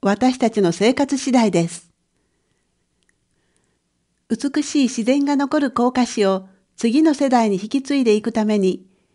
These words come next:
今日から少しでも環境のことを意識してみませんか？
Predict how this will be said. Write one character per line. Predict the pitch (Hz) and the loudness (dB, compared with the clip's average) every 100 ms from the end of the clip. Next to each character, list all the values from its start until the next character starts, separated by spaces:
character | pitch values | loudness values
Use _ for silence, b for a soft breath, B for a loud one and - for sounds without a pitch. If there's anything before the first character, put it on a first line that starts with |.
| _ _ _ | _ _ _
今 | 254 254 | 2 4
日 | |
か | 233 | 4
ら | 208 | 0
少 | 196 - 294 | -2 -2 -4
し | - | 0
で | 254 | 0
も | 226 196 - - | 2 0 -4 -6
環 | 220 277 | -2 0
境 | 285 302 | 2 2
の | 302 | 2
こ | 294 285 | 0 0
と | 302 | 2
を | 233 | 2
意 | 262 | 2
識 | - 285 | -2 -4
し | 262 | -2
て | 226 | 0
み | 214 | 0
ま | 214 220 | 0 0
せ | 233 | -2
ん | 208 | -2
か？ | 185 220 | -2 -4